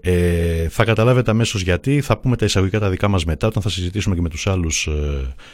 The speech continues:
ε, φίλους και φίλες. Ε, Όλγα, ε, το... είναι ειδικές συνθήκες που μιλάμε στην αρχή και πολύ γρήγορα κιόλας, έτσι; Γιατί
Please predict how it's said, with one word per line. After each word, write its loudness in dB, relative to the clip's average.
ε, -2
φίλους -2
και 0
φίλες. 0
Ε, 4
Όλγα, 4
ε, -2
το... 2
είναι 2
ειδικές 2
συνθήκες 0
που -2
μιλάμε 2
στην -4
αρχή 0
και -2
πολύ 0
γρήγορα 0
κιόλας, -2
έτσι; -2
Γιατί 0